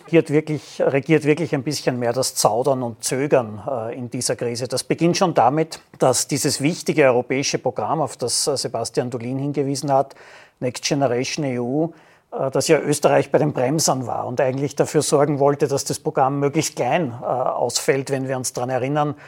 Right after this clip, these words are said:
dass der österreichische Bundeskanzler die, äh, Subventionen für die einzelnen, äh, Länder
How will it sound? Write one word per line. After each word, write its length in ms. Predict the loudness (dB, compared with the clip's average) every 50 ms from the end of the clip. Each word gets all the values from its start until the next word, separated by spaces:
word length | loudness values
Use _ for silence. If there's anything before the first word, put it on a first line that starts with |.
| -20 -20 -20 -20 -20 _ -10
dass 280 | -6 -2 0 0 2 2
der 120 | 0 0
österreichische 580 | 0 0 0 2 2 2 0 -2 -6 -6 -6 -6
Bundeskanzler 1000 | -6 -6 -4 -4 -4 -4 -4 -6 -6 -4 -4 -6 -4 0 4 4 6 6 6 4
die, 380 | 2 -4 -6 -4 -4 -2 -4
äh, 720 | -4 -4 -6 -6 -8 -10 -14 -14 -12 -10 -6 -4 -2 -2 -2
Subventionen 960 | -2 -2 -4 -4 -4 -6 -4 -4 -4 -4 -2 -2 -2 0 0 0 0 0 -2
für 140 | 0 -2 0
die 80 | 0
einzelnen, 560 | 0 -2 -2 -4 -4 -4 -2 -2 -4 -4 -6 -6
äh, 460 | -4 -4 -4 -2 -2 -2 -2 -4 -4
Länder 560 | -6 -6 -6 -6 -4 -2 2 4 4 4